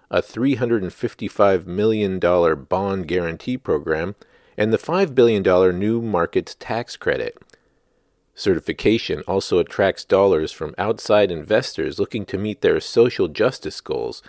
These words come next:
making it an attractive option for a variety of financial institutions.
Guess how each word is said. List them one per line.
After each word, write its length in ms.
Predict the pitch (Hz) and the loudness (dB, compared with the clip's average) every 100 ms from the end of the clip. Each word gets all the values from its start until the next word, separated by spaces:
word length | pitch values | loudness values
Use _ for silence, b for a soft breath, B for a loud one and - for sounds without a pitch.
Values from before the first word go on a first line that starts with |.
| b b b | b b b
making 340 | 123 139 139 | -2 0 -2
it 120 | 127 | -2
an 100 | 95 | -2
attractive 600 | 87 - - 143 - 117 - | -4 -6 -6 -6 -4 -4 0
option 440 | 101 - - 69 | -2 -2 -8 -10
for 180 | - 82 | -4 -4
a 80 | 76 | -4
variety 560 | 80 82 113 120 69 | -4 2 4 4 0
of 140 | 71 69 | -6 -6
financial 560 | 85 85 90 - 73 | -8 -4 -6 -6 -10
institutions. 960 | 73 - - - 101 - - - - | -10 -12 -16 -6 -6 -6 -10 -10 -20